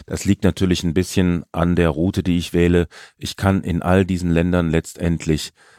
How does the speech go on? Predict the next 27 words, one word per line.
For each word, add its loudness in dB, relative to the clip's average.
Routen -2
wählen, 2
die -4
auch -4
für -4
Anfänger 0
absolut -8
beherrschbar -2
sind, -4
weil 2
sie -6
größtenteils -4
auf -12
Asphalt -4
oder -6
befestigten -8
Straßen -2
erfolgen. 0
Das -6
heißt, 0
wenn 0
ich -4
nicht 0
den 0
Anspruch -4
habe, 2
jetzt, -6